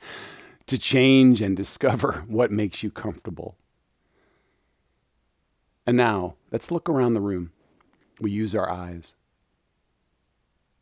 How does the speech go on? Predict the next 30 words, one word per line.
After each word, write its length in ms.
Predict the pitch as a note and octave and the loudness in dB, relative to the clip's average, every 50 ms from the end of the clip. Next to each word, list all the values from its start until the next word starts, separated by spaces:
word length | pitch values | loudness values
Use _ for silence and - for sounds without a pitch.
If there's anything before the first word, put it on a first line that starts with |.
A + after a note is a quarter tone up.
| _ | _
Meditation 580 | - A#2 A#2+ A#2+ - - B2+ C3 - - A#2 G2+ | -4 -2 -2 -2 0 2 0 0 2 0 -2 0
often 460 | F#2+ F#2+ A2+ A2+ - - A#2 A2 G2+ | 0 0 0 -2 -2 0 -2 0 0
teaches 460 | F#2+ - - B2 A#2 - - A#2 F#2 | -2 -4 -4 -4 -4 -2 -4 -4 -4
that 180 | - G#2+ F#2+ - | -4 -6 -6 -4
there 180 | - G2+ G2 G2 | -4 -4 -4 -4
are 60 | G2 | -4
these 240 | F2+ F2+ E2+ - - | -6 -8 -10 -12 -14
threads, 640 | - - C3 C3 B2 F2+ D2 C#2+ D#2+ G2 - - - _ _ _ _ _ _ _ _ _ | -10 -4 -2 -2 -2 -2 -4 -8 -14 -16 -20 -20 -20 _ _ _ _ _ _ _ _ _
sutras, 640 | - - - C#3+ D3 - - F#2 E2 D#2+ D#2 - _ _ - | -18 -6 -4 -2 -2 -2 -4 -8 -10 -10 -12 -16 _ _ -10
maybe 240 | F#2 F2 F2 D#2+ F2 | -8 -8 -8 -8 -8
you 120 | E2+ E2+ | -8 -8
want 140 | E2+ F2 F2 | -8 -8 -10
to 40 | F2 | -12
call 240 | - - E2+ D#2+ | -12 -14 -14 -14
them, 220 | D#2 E2+ D#2+ D#2+ - - | -12 -12 -14 -14 -8 -6
these 200 | A2 G#2+ - - | -6 -6 -4 -2
things 260 | - C3+ B2+ B2 G#2 | 2 4 4 4 2
that 180 | G#2 G#2 - | 0 -4 -6
connect 480 | - - B2+ A#2 A#2 B2+ C#3 - - - | -6 -2 0 2 4 2 2 0 -2 -4
us 200 | G#2 F2+ F2+ - | -4 -4 -4 -6
back 280 | - G#2 G#2 G2 - _ | -6 -4 -4 -4 -6 _
to 180 | - G#2 F#2 E2 | -8 -8 -8 -8
ourselves. 540 | E2 D#2+ - - - D#2 D#2 - - - _ _ _ _ _ _ _ _ _ _ _ _ _ _ _ _ _ _ _ _ _ _ _ _ _ _ _ _ - | -10 -12 -12 -10 -10 -10 -10 -12 -16 -20 _ _ _ _ _ _ _ _ _ _ _ _ _ _ _ _ _ _ _ _ _ _ _ _ _ _ _ _ -6
And 100 | G2+ G#2 | -2 0
right 160 | A2+ A#2+ B2+ | 0 2 2
now 140 | B2+ B2 A#2+ | 2 2 2
we're 100 | A2+ A2 | 2 0
using 340 | G2+ G#2 G#2 F2+ G2 G2 F#2 | -2 -2 -4 -2 -2 -2 -2
the 140 | F2+ F2+ | -2 -4
eyes, 460 | F2 D#2+ E2 D#2+ D2 C#2 D2+ - - | -6 -8 -12 -14 -14 -16 -18 -20 -20